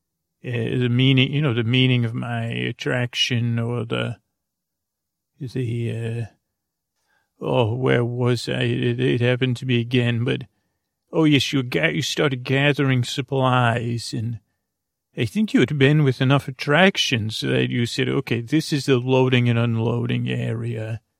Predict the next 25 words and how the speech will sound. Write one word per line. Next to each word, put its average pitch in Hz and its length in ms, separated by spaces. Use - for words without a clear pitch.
This 139 380
is 135 160
where, 127 640
uh, 117 480
I'm 123 180
going 117 280
to 113 80
get 120 260
a 117 120
big 135 280
grasp 127 680
on 117 260
what, 123 300
what, 131 360
what 131 440
is 113 100
she, - 140
what 131 180
she's 127 340
about, 131 540
if, 123 320
if 135 240
she 147 280
is 113 120
me." 123 640